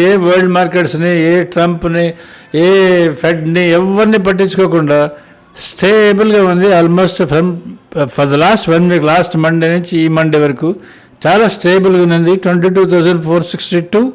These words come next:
మనం ఇచ్చిన లెవెల్ and ట్వంటీ టూ థౌజండ్ ఫైవ్ సిక్స్టీ సెవెన్, అంటే nearly నైంటీ పాయింట్స్ రేంజ్లో, almost working డేస్లో అదే రేంజ్లో తిరుగుతూ వస్తూ ఉన్నది throughout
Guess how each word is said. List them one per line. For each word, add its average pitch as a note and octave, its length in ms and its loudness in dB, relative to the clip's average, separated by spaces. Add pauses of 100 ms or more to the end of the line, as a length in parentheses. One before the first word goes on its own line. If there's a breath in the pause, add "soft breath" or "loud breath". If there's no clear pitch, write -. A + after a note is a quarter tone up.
(380 loud breath)
మనం D3+ 200 0
ఇచ్చిన E3+ 200 -2 (100)
లెవెల్ D#3+ 220 0 (520 loud breath)
and G#3 180 0
ట్వంటీ G3 320 2
టూ G3 160 4
థౌజండ్ F3+ 360 2
ఫైవ్ D#3+ 200 0
సిక్స్టీ D3+ 320 -4
సెవెన్, C#3 260 -2 (540 soft breath)
అంటే F3 160 0 (100)
nearly F#3 340 2 (140)
నైంటీ G#3+ 320 2 (120)
పాయింట్స్ G#3 360 2
రేంజ్లో, E3+ 380 2 (140)
almost F#3+ 400 0
working G#3 260 -2
డేస్లో G3 280 0 (340)
అదే E3 160 2 (200)
రేంజ్లో F#3 360 2
తిరుగుతూ D#3+ 340 0
వస్తూ - 180 -6 (120)
ఉన్నది C3+ 280 -2 (500 loud breath)
throughout F3 460 2